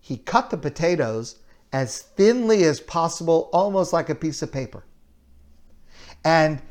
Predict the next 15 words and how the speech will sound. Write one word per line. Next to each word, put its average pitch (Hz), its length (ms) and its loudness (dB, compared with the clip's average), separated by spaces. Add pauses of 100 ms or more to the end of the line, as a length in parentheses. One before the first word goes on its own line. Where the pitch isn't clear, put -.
(160)
he 180 200 -6
cooked 285 440 -2
them, 156 400 0
he 170 160 -8
fried 190 560 4
them 165 360 4 (380)
so 269 720 6
much 233 420 4
longer 214 840 6
than 180 200 0
they 175 160 4
should 220 260 0
have 196 160 2
been 160 240 0
cooked. - 400 2